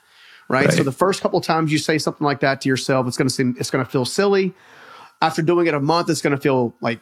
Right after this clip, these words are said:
Speaker 1: part of you. After that, it's gonna feel like a compounding effect of you. And lo and behold, within, within a twelve-month time frame, all of a sudden you're living that exact life.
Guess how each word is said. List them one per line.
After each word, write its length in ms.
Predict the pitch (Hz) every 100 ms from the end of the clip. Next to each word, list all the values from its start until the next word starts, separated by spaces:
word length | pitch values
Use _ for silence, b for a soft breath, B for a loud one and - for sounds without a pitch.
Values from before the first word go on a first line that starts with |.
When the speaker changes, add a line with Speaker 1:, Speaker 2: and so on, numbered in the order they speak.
| _
Speaker 1:
part 260 | - 175 175
of 100 | 170
you. 300 | 175 170 170 b b _
After 260 | 156 160 151
that, 180 | 160
it's 120 | 156 170
gonna 120 | 151
feel 140 | 156
like 100 | 143
a 60 | 120
compounding 580 | - 151 135 139 131 117
effect 340 | - 175 170
of 100 | 147
you. 220 | 156 151
And 120 | 147 143
lo 140 | 175
and 80 | 185
behold, 260 | 151 175
within, 300 | 156 151 127 -
within 220 | 139 143 156
a 60 |
twelve-month 380 | 143 160 147 143
time 200 | - 156
frame, 140 | 151 143
all 60 |
of 60 | 143
a 20 |
sudden 160 | 139 156
you're 100 | 127
living 460 | 123 160 165 143
that 160 | 131 135
exact 320 | 123 123 120
life. 480 | 117 110 - - -